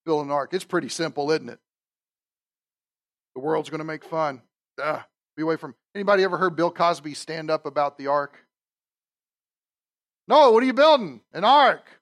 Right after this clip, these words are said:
Why is it in my driveway?" <laughs> 'Cause it's so big. You know?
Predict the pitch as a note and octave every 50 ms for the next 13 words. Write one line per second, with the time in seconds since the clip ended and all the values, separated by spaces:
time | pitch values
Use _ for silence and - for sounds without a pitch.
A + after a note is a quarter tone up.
0 | _ _ F3 A3 C4 D4+ C4+ D4 D4 D4+ D#4 D#4 D4+ D4 B3 D4 D4+ D4+ D4 C4+
1 | A#3 A3+ G#3+ F3 D#3+ C#3 C#3+ C#3 - _ D#3 _ _ _ _ _ _ _ _ _
2 | _ _ _ _ _ G#3 G3+ G#3 G3 - - - D4+ D4 C#4 C4+ C#4 C#4 C4 B3
3 | A3 F#3 D#3+ - - - _ _ _ _ _ _ _ _ _ _ _ _ _ _
4 | _ _ _ D3+ D#3 D#3+ E3 F3 F#3+ G#3 A3 G#3